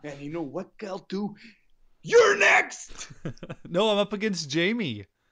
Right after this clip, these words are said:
Speaker 1: Oh, Jamie, you're next, yeah.
Speaker 2: I don't know if Jamie can, uh, recover from his, from soul-crushing news today about Ezekiel Elliott.
Speaker 1: Well, what happened? Was he,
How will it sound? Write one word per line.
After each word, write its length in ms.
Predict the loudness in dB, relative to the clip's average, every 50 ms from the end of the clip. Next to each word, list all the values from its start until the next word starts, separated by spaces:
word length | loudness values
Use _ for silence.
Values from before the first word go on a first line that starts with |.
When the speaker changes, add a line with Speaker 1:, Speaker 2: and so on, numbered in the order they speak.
| 0
Speaker 1:
Oh, 240 | 4 4 6 6 4 4
Jamie, 360 | 2 0 2 0 0 0 2 2
you're 220 | 2 2 2 0 0
next, 380 | 0 -2 -2 -2 -4 -10 -14 -6
yeah. 380 | -2 0 0 0 0 0 -2 -4 -6 _ 6
Speaker 2:
I 100 | 6 8
don't 100 | 8 8
know 80 | 6
if 100 | 4 4
Jamie 300 | 2 2 2 2 2 0
can, 240 | -2 0 0 0 2
uh, 240 | 4 4 4 2 2
recover 400 | 0 -2 0 2 2 2 2 0
from 180 | -4 -4 -2
his, 260 | -2 -2 -2 -4 -6 -10
from 220 | -12 -8 -6 -6
soul-crushing 760 | -6 -6 -4 -2 0 0 0 0 0 -2 0 -2 -4 -6 -6 -6
news 240 | -4 -4 -6 -6
today 200 | -8 -6 -4 -4 -4
about 200 | -2 -4 -4 -4
Ezekiel 520 | -4 -6 -6 -10 -8 -6 -6 -6 -4 -4
Elliott. 500 | -4 -4 -4 -4 -4 -6 -6 -8 -10 -12 _ _ _ _ _ _ _ _ _ _ -20
Speaker 1:
Well, 300 | -18 -18 -18 -18 -20 _ _
what 240 | -10 -6 -4 -4 -2
happened? 440 | -2 -2 -4 -4 -6 -10 -20 -20 -20 -18
Was 180 | -18 -18 -18
he, 160 | -18 -20 -20